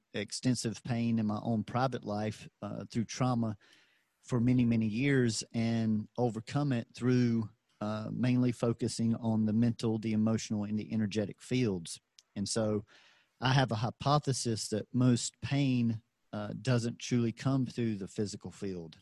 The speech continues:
and that it comes through the emotional and energetic fields. And so, so this whole philosophy is that even in our relationships, that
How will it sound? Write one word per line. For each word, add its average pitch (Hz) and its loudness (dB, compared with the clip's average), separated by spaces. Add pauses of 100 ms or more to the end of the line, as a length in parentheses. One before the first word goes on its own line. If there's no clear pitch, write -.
(280)
and 101 -4
that 98 -2
it - -12
comes 110 -2
through 113 -2
the 107 -2
emotional 104 0
and 101 -4
energetic 104 -2
fields. 87 -8 (640)
And 113 2
so, 117 2 (840)
so - 2
this 127 4
whole 139 6
philosophy 131 0
is 120 2
that 107 -2 (580)
even 131 4
in 135 4
our 123 4
relationships, 107 -2
that 110 0